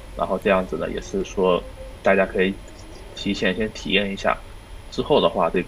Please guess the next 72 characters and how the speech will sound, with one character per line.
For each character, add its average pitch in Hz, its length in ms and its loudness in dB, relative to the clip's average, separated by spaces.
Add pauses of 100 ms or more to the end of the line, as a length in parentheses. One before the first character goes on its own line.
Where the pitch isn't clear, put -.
跨 - 180 4
链 95 140 2
的 95 60 -6
生 90 160 -4
态 90 100 0
会 92 120 -4
是 - 80 -6
怎 - 140 -8
么 - 100 -8
样。 82 140 0 (640)
只 - 80 -10
不 92 100 -2
过 131 160 -2
呢， 127 140 0
现 135 200 -2
在 107 440 6
因 110 160 -4
为 113 160 2
这 117 160 4
个 95 320 4 (240)
Polkadot 110 380 4
它 104 180 4
的 101 120 0
这 98 180 4
个 90 280 2 (160)
X - 300 0
M 110 140 2
P 113 180 0
这 113 100 0
些 110 80 0
东 110 180 -2
西 95 140 -2
还 101 140 -4
没 104 140 -4
有 95 160 2
完 87 260 2
全 90 220 -4
的 107 120 -2
ready， 110 280 -2 (460)
所 104 140 2
以 104 40 4
说 110 180 2
我 85 120 -2
们 101 100 -4
目 113 100 -2
前 87 260 -2
的 92 100 0
跨 - 220 4
链 92 200 0
呢， 82 160 -4
只 - 100 -10
是 92 260 -2
一 85 120 -2
个 92 340 2
中 123 200 -2
心 139 140 -2
化 113 220 4
的 - 220 -4
这 92 100 0
个， - 160 -4
一 98 80 -4
个 107 80 0
比 98 120 -2
较 104 140 0
假 - 140 -10 (140)
的 98 80 0
跨 87 200 2
链。 - 140 -4 (480)
但 104 120 0
是 117 120 2
等 85 200 2
到 98 100 8